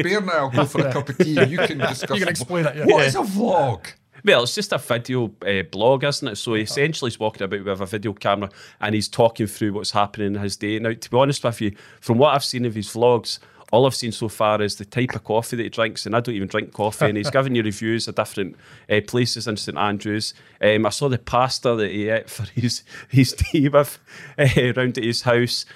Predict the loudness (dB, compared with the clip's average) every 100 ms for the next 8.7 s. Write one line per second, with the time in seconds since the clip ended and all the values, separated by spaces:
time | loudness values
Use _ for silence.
0 | -8 0 2 2 2 0 0 0 2 2
1 | 0 0 2 2 -2 -2 -2 0 0 0
2 | -2 -6 -6 0 2 4 0 -4 -4 -2
3 | -2 -2 0 0 0 -4 -2 -2 -4 -4
4 | -4 -4 -8 -10 -8 -6 -6 -6 -6 -4
5 | -4 -4 -4 -4 -4 -18 -14 -6 0 2
6 | 2 2 0 0 0 0 0 2 2 2
7 | -4 -4 -6 -4 -4 -4 -4 -4 -2 -2
8 | 0 2 0 0 0 0